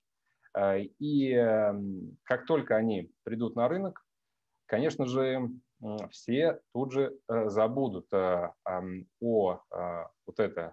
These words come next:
э, панике, которую мы сейчас наблюдаем в отношении риска, потому что тут же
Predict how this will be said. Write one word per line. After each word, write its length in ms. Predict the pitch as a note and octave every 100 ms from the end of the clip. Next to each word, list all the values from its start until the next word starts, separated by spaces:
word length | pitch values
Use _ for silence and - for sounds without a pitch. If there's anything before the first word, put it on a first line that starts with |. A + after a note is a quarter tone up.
| _ _
э, 140 | F#2+ F#2
панике, 440 | - D3+ F3 - -
которую 380 | A2+ A2+ G#2+
мы 60 | G2+
сейчас 180 | - F#2
наблюдаем 500 | F#2 G2 G2 G2 F#2 F2
в 80 | -
отношении 400 | F2+ - F#2 F#2
риска, 160 | F#2+ _ _
потому 160 | F#2 G2
что 140 | -
тут 300 | - C3+ C3 B2+
же 180 | F#2